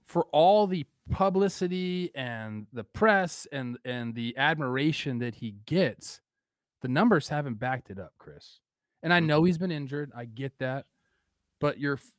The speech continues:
Speaker 1: only full season in the big leagues, where you played a hundred and twenty-four games, you had a seven twenty-eight O P S, a ninety-five O P S plus.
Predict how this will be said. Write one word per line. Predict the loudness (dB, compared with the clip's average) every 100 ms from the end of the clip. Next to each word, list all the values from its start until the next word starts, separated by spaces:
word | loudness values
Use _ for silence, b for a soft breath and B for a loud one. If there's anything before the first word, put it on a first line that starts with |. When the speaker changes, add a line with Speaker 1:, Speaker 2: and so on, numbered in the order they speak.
| -2
Speaker 1:
only | 0 0 -2
full | -4 -4 -4
season | -6 -8 -6 -6
in | -6 -6
the |
big | -6 -6 -4
leagues, | -6 -8 -8
where |
you | -4
played | -2
a | -2
hundred | -2 -2
and | -4
twenty-four | -4 -6 -4 -4 -4
games, | -4 -6 -6
you | -6
had |
a | -8
seven | -6 -6 -6
twenty-eight | -8 -6 -6 -6
O | -6
P | -6 -6
S, | -4
a | -6
ninety-five | -6 -6 -6 -4 -2 -2
O |
P | -6 -6
S | -8 -6
plus. | -4 -4 -6 -14